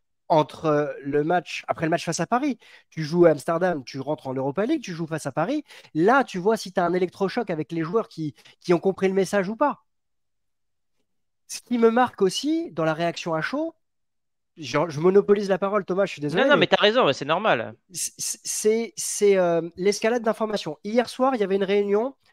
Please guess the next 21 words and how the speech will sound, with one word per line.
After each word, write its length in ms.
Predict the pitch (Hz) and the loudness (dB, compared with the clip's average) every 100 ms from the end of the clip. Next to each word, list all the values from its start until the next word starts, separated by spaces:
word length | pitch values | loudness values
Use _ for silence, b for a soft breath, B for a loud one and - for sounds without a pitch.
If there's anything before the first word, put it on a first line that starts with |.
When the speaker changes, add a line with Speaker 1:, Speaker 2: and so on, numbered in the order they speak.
| _ - | _ -8
Speaker 1:
entre 460 | 170 - 202 185 165 | -8 -2 0 0 -2
les 120 | 156 | -4
groupes 260 | 151 233 226 | -4 -8 -6
de 100 | 202 | -8
supporters 560 | - 190 190 - 180 | -8 -8 -6 -4 -4
de 60 | 160 | -2
l'Olympique 360 | 151 147 143 | 0 -2 -4
de 80 | 143 | -6
Marseille 400 | 147 151 - 262 - | -4 -4 -2 -2 0
et 80 | 170 | 0
la 100 | 175 | 0
direction. 500 | 175 202 196 - 120 | 0 -4 -4 -10 -10
C'est 120 | - | -8
une 80 | 135 | -4
réunion 260 | 151 190 | -2 -2
qui 100 | 240 | -4
était 140 | 185 151 | -6 -8
prévue 300 | - 175 247 | -6 -4 0
de 100 | 196 | 0
longue 280 | 160 196 156 | 0 -2 -4
date. 260 | 123 - | -8 -10